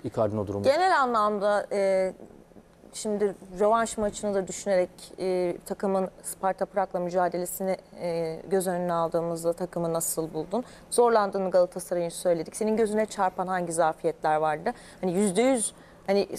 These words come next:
Speaker 2: özellikle bek oyuncuları için söylüyorum. Onun dışında ideal o-, on bir de diyebiliriz ama bek oyuncuları,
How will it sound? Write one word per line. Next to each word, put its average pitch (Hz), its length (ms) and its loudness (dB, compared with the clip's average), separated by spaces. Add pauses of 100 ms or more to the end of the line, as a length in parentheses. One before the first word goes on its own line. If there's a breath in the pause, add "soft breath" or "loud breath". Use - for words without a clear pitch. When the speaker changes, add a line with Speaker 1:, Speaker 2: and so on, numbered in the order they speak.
(120)
Speaker 2:
özellikle 196 440 4
bek 220 200 2
oyuncuları 175 400 2
için 165 200 -8
söylüyorum. 175 280 0
Onun 185 100 -2
dışında 185 280 -2
ideal 185 500 4
o-, 170 80 2
on 175 300 0
bir 180 160 -2
de 165 140 -2
diyebiliriz 180 540 0
ama 254 300 2 (360 loud breath)
bek 226 200 4
oyuncuları, 180 560 4